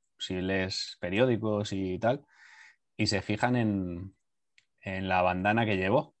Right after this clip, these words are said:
durante la carrera a pie. No sé si la,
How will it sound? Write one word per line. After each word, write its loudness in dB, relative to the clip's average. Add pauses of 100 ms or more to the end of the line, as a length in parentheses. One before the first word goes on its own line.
durante -2
la 2
carrera 2
a -4
pie. -2 (800)
No -4
sé 2
si 0
la, 4